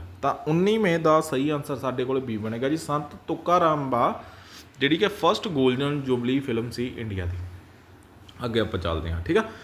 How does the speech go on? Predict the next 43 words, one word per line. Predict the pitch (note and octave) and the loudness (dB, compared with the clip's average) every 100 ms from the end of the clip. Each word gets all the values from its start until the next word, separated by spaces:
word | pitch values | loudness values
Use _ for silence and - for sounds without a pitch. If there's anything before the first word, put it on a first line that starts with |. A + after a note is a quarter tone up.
| - - | -16 0
ਤਾਂ | C#3+ | 2
ਇਹ | |
ਉੱਨੀ | D3 D3 | 4 0
ਸੌ | E3+ | 0
ਛੱਤੀ | D#3 A#2 - C#3+ | -2 -2 -2 0
'ਚ | |
ਹੈ। | F3+ | 2
ਜਿਹੜੀ | E3+ F3+ - | 2 2 0
ਅੰਮ੍ਰਿਤ | C#3+ D3+ E3+ G3+ G3+ G#3 | 0 0 2 2 0 -2
ਮੰਥਨ | G#3 F#3 B2 A#2+ - E3 | 0 2 0 -2 0 2
ਆ, | F#3+ | 2
ਉਹ | - E3+ - | 2 0 0
ਸਿਲ-, | - D3 - | -2 -4 0
ਪਹਿਲੀ | D3+ G3+ | 0 0
ਸਿਲਵਰ | G3+ C#3+ C3+ C3+ | -2 -2 0 0
ਜੁਬਲੀ | A#2+ G#2+ A2 | -2 -2 -2
ਫਿਲਮ | A#2+ G2 F2 | -2 -4 -4
ਸੀ। | F2 E2+ - - - - - - - - | -4 -6 -12 -20 -20 -20 -20 -20 -20 -4
Who | F#3+ B3 | 2 2
was | B3+ F#3+ F3 | 4 4 4
the | G#3 | 2
first | A3 G3+ G#3+ G3+ | 2 2 0 -2
missile | D3+ C#3 C#3+ | 2 4 4
man | D3 C#3 C#3 C3+ | 4 0 0 -2
of | |
the | - D3+ D3+ B2 | 0 0 0 -2
India? | A2 G#2+ A2+ | -4 -4 -4
ਇੰਡੀਆ | C3+ D#3 | -2 0
ਦਾ | E3 | 2
ਪਹਿਲਾ | F3+ D#3 E3 | 2 2 2
ਮਿਜ਼ਾਈਲ, | F3+ D3+ A#2+ B2 B2+ C#3+ C3+ | 2 0 2 2 2 -2 -6
ਅ, | |
ਸੌਰੀ, | - C#3 D3 C3 A#2+ | 0 2 2 0 0
ਵਰਲਡ | C3 D#3+ F#3+ | 4 4 4
ਦਾ | G#3 G#3 G#3 G3+ | 6 6 6 2
ਫ-, | G3 - D#3 D#3 D#3+ | -2 -10 -10 -6 -4
ਫਸਟ | D#3 F#3 | -4 -4
ਮਿਜ਼ਾਈਲ | D#3 C3 B2+ C3 D3 - - - - A#2+ | -4 0 0 0 -4 -8 -20 -20 -10 -2
ਮੈਨ | B2+ C3 | 0 0
ਦੱਸੋ | C3 - A2 | -2 -2 -2
ਜੀ | C3+ | -2
ਕੌਣ | C3+ F#2+ F#2+ | -4 -4 -4
ਸੀ? | - | -6